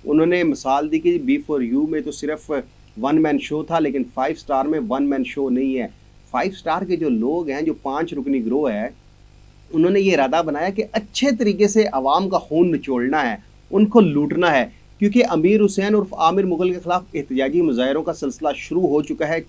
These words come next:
चकवाल में स्वात से बहुत ज़्यादा लोग पहुंच चुके हैं। जो जिशान नामी लड़का, जिसका कल मैंने आपको वॉइस नोट सुनाया था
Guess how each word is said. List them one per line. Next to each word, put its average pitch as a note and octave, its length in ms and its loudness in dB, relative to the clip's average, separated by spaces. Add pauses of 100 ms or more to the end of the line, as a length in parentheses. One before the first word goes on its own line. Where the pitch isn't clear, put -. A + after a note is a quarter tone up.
चकवाल F3 480 0
में D3 220 -2 (360)
स्वात D#3+ 480 0
से D#3+ 260 -2
बहुत C3+ 300 -6
ज़्यादा C#3+ 180 -2
लोग B2+ 360 0 (120)
पहुंच E3 200 0
चुके D3+ 260 -4
हैं। D3 180 -4 (400)
जो D#3 180 6
जिशान E3+ 520 2
नामी F#3 280 2
लड़का, D#3 280 -2
जिसका D3+ 240 -6
कल D#3 220 -2
मैंने D#3 240 0
आपको C#3 320 -4
वॉइस A#2+ 340 -2
नोट D3+ 140 -4
सुनाया B2+ 400 -4
था A2 260 -4